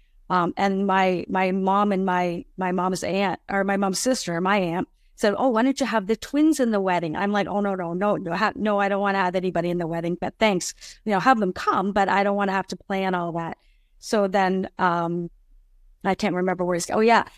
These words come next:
And then the reason why we got the church in such notice was because there was, um, like, a country fair going on, and nobody gets married when you have that fair going on.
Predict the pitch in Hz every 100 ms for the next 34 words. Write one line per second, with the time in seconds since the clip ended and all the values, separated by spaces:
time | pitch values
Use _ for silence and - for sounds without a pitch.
0 | _ - 208 214 214 208 247 240 226 214
1 | 208 196 196 185 - 302 - 208 190 208
2 | - 202 240 220 180 214 190 214 208 196
3 | - 202 196 190 180 170 170 - 190 185
4 | 170 - 214 - 202 185 - 170 180 214
5 | - - 262 269 285 294 349 349 _ _
6 | _ _ - 190 185 185 214 214 196 185
7 | 170 - 196 175 - 180 185 190 175 170
8 | 151 175 175 175 185 170 170 165 - 170
9 | 202 233 185 180 175 170 147 160 170